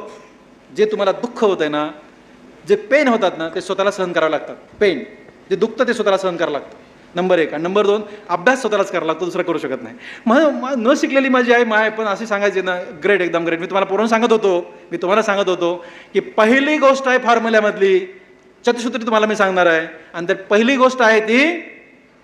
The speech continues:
कुठली? दुसरी? या दोन गोष्टी ज्यांच्याकडे आहेत, त्यांना त्यांच्यामध्ये तिसरी गोष्ट आपोआप येते,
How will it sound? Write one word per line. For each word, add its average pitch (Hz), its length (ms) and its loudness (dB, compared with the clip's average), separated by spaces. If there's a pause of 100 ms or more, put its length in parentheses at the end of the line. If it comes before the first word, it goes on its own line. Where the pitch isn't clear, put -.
(460)
कुठली? 226 680 4 (1080)
दुसरी? 269 500 4 (1500)
या 165 60 -2
दोन 190 280 4
गोष्टी 247 300 -4
ज्यांच्याकडे 214 420 2
आहेत, 202 340 4 (720)
त्यांना 190 220 0
त्यांच्यामध्ये 190 520 -2
तिसरी 208 200 -4
गोष्ट 220 240 2
आपोआप 240 400 2
येते, 196 640 0